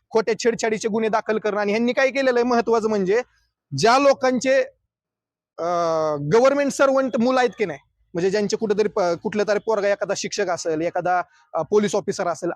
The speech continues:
अशी लोक टार्गेट जास्त केलेली आहेत. म्हणजे काय होतं, आपल्या पोरानं जर समजा उद्या त्यां-,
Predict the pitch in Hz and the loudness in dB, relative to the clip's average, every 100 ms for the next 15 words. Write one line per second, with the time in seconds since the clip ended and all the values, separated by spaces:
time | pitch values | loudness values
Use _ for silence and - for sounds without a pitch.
0 | - 196 - 262 262 240 233 208 180 185 | -2 -2 0 0 0 0 0 0 -2 -4
1 | 175 185 147 139 - _ _ _ _ - | -6 -4 -6 -6 -12 _ _ _ _ -4
2 | 196 247 277 285 190 208 214 240 240 254 | -2 0 4 4 4 2 0 -2 0 2
3 | 240 226 220 233 240 208 220 214 220 226 | 2 0 0 -2 -2 -2 0 0 0 -2
4 | 262 - 202 | -4 -4 -4